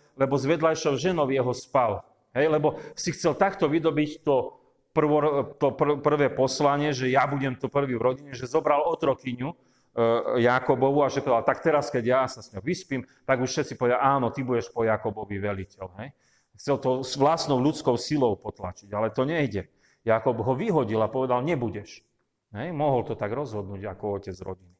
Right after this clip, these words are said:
Ale tu vidíme Rubena, že on tú vedúcu úlohu kmeňa neustále berie vážne. A preho-,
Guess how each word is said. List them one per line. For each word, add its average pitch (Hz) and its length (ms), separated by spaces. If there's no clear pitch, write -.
Ale 107 160
tu 240 80
vidíme 202 400
Rubena, 143 720
že 110 240
on 185 360
tú 135 320
vedúcu 139 680
úlohu 147 480
kmeňa 143 480
neustále 156 640
berie 127 320
vážne. 90 400
A 110 80
preho-, 170 480